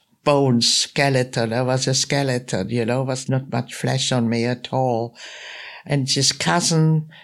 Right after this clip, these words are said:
um, she's there as well. Minnie said, "You don't go back to your camp. I will hide you here. You can stay with your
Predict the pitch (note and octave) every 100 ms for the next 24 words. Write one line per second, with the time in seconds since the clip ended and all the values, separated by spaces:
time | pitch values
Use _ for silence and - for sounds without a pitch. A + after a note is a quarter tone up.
0 | _ - B2+ B2+ - C#3 - C#3+ D3 C#3
1 | C3+ C3 C3 B2 A2+ A#2 - - - -
2 | C#3 D3 C#3 C3 - C3+ C3+ - _ -
3 | C#3+ C#3+ D#3 D#3 D3+ C3+ C#3 C#3 C#3 -
4 | C3+ C3 C3+ C3+ C#3+ C3+ C3+ C3 B2 B2+
5 | B2+ C3 A#2+ A#2 - G#2+ A#2 G#2+ G2+ G2
6 | - - - - B2 - B2+ - - C3
7 | B2+ B2+ - - A#2+